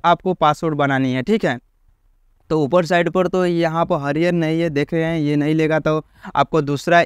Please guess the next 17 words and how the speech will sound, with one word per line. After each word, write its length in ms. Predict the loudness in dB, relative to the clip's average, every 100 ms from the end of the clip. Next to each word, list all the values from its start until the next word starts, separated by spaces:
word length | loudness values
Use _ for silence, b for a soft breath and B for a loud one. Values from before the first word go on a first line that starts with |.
| 2
ईमेल 380 | 0 2 0 0
आपको 300 | -2 -2 -2
यहाँ 260 | -4 -4 -6
से 140 | -2
एंटर 220 | 0 0 0
करना 260 | 0 0
है। 60 | -2
तो 100 | -2
मैं 160 | -2 0
कंटिन्यू 420 | 0 0 0 2
वाले 180 | 2 2
ऑप्शन 300 | -2 -2 -2
पर 120 | -2
क्लिक 320 | -2 -2 0
कर 140 | 0 0
देता 200 | 0 0
हूँ 220 | -2